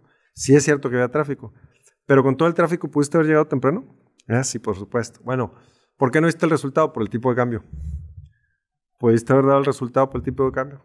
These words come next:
¿O por qué sucedió esto? No, yo no hice nada. El no haber hecho nada, ¿cómo afectó para que sucediera? Entonces, yo te diría, el, eres víctima, ahora eres un protagonista. ¿Cómo pides las cosas? Es muy diferente si yo te digo, "¿Me ayudas con esto?". Así te digo,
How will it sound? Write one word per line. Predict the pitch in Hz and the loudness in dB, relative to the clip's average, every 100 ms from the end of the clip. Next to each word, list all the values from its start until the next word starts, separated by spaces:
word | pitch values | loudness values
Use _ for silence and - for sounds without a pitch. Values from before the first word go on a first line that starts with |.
| _ | _
¿O | 131 | -4
por | 120 127 | -2 0
qué | 151 | 0
sucedió | 151 156 160 | 0 2 2
esto? | 160 139 | 2 0
No, | 135 151 | 2 2
yo | 165 | 2
no | |
hice | 165 156 | -2 -2
nada. | 156 143 - | -2 -4 -4
El | 120 120 | -4 0
no | 127 | 0
haber | 143 | 0
hecho | 143 139 | -2 -4
nada, | 139 143 139 | -4 -4 -4
¿cómo | 135 165 | -4 -2
afectó | 147 - 131 | -4 -6 -4
para | 127 113 | -4 -6
que | 117 | -8
sucediera? | - 104 98 | -8 -8 -6
Entonces, | 98 127 135 - - _ _ _ _ _ _ | -2 2 2 0 -10 _ _ _ _ _ _
yo | 127 120 | -4 4
te | |
diría, | 139 139 139 139 - _ | 6 6 4 0 -10 _
el, | 127 117 117 123 - | -2 -2 -2 -4 -4
eres | 123 135 127 | 0 2 2
víctima, | 147 143 143 127 | -2 -4 -4 -2
ahora | 127 | -4
eres | 123 | -8
un | 123 | -16
protagonista. | 117 110 101 98 - 104 _ _ _ - | -12 -8 -6 -8 -14 -20 _ _ _ 0
¿Cómo | 160 165 | 2 2
pides | 160 165 | 2 2
las | 147 | 0
cosas? | - 135 139 | -2 -4 -4
Es | |
muy | 147 165 | -2 -4
diferente | 160 156 - | -4 -6 -6
si | |
yo | 151 | -6
te | 151 | -2
digo, | 151 | 0
"¿Me | 147 | 2
ayudas | 147 180 180 | 2 0 0
con | 170 | -6
esto?". | - 247 - _ _ _ _ _ | -6 -10 -14 _ _ _ _ _
Así | 127 127 131 | 0 0 2
te | 135 | 4
digo, | 135 135 127 113 - | 4 4 0 -2 -16